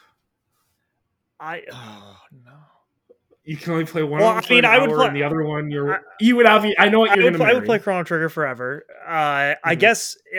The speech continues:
Speaker 1: I, I would kill Genshin Impact because, like, there are other games like Genshin Impact, and my life might
Speaker 2: Mm-hmm.
Speaker 1: be better if I did not play it as often.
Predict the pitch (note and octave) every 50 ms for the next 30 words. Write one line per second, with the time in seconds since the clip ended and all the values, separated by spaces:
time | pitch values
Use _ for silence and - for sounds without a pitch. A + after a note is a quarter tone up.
0 | F3 C3 F3 F3+ F#3 D3+ D3+ - - - _ _ _ E3 E3 E3+ F3+ D#3 E3+ E3
1 | - - - F#3+ F#3+ F3+ E3 F3 E3 D3+ D3 - - B2+ A#2+ A#2+ A2+ - A2+ -
2 | - _ _ - C#3 - D#3 C#3 B2+ D3 D3 C#3+ C#3+ C#3 - - _ _ _ _
3 | _ _ _ _ _ _ _ _ _ _ _ _ _ _ _ _ _ _ D#3+ C#3
4 | E3+ E3 E3 D#3+ E3 D#3 E3+ E3 F3+ E3+ D3+ D#3 E3 E3 D#3 C3+ C3 C3 C3 C3+
5 | C#3+ D3+ - F3 D#3+ C#3+ E3 E3 E3+ E3 - G3 F#3+ F3+ F3+ F#3 F3+ F3 F#3 F#3
6 | F#3+ G3 G3 - - - - D3 D3 D3+ D3+ D3 C3+ C#3+ C#3 C#3 C3+ C3+ C#3 C#3
7 | C3+ - - C#3+ C#3+ C3+ - C#3+ C3 A#2 C3 B2+ B2+ B2 B2 B2 B2+ B2 C3+ C3
8 | - C3 B2 A2+ A2+ _ C3 A#2+ A#2 C3 C3 B2+ A#2+ B2 - _ _ _ C#3+ C3
9 | B2 B2+ B2 - C#3 C3+ - - - - - - - - E3+